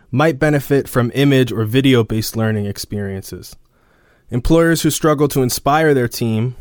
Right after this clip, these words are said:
which is more of a right brain characteristic again,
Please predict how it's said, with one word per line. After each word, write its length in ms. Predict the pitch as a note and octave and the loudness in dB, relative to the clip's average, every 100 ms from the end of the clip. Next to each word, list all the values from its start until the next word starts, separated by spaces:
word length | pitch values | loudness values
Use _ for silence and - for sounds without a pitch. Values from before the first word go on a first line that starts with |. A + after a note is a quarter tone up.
| - | -12
which 160 | A#2+ A2+ | -10 -6
is 100 | A#2 | -2
more 180 | B2 | 0
of 80 | A#2 | 0
a 40 | A2 | 0
right 200 | A2+ A2 | -4 -2
brain 200 | A#2 G#2+ | -4 -2
characteristic 680 | A#2 G#2+ G#2 G#2 G#2+ G2+ - | -4 -4 -4 -6 -6 -8 -8
again, 360 | G2+ G2+ A2 | -8 -6 -8